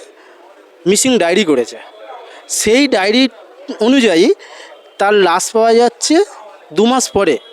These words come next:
দু মাস পরে লাশ পাওয়া যাচ্ছে, সেই খুনের আস-, এতে আমাকে হচ্ছে জড়িয়ে দিয়েছে। কে জড়িয়ে দিয়েছে? অভিষেক ব্যানার্জি। কারণ তিনি তার সঙ্গপাঙ্গদের মাধ্যমে আমাকে বারংবার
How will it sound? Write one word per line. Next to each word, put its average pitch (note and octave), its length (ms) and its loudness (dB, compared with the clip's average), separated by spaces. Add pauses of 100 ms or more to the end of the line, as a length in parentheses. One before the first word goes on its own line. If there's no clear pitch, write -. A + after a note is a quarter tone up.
(520)
দু E3 120 0
মাস A3+ 260 -2
পরে G#3 220 0
লাশ F3+ 280 -2
পাওয়া A3 160 2
যাচ্ছে, A#3+ 360 0
সেই C#4 460 0 (840)
খুনের B3 280 0
আস-, G#3 320 -2
এতে G3+ 320 0
আমাকে F#3 420 -2
হচ্ছে F#3+ 220 0
জড়িয়ে C#3 260 0
দিয়েছে। A2+ 280 -14 (640)
কে A#3 140 0
জড়িয়ে B3 260 2
দিয়েছে? C#4 320 0 (280)
অভিষেক F#3 320 2
ব্যানার্জি। C3+ 280 -4 (100)
কারণ G#3 300 0 (540)
তিনি B3+ 220 2
তার A#3 280 -2
সঙ্গপাঙ্গদের A3 720 0
মাধ্যমে F3+ 420 0
আমাকে F3+ 260 -2
বারংবার E3+ 540 0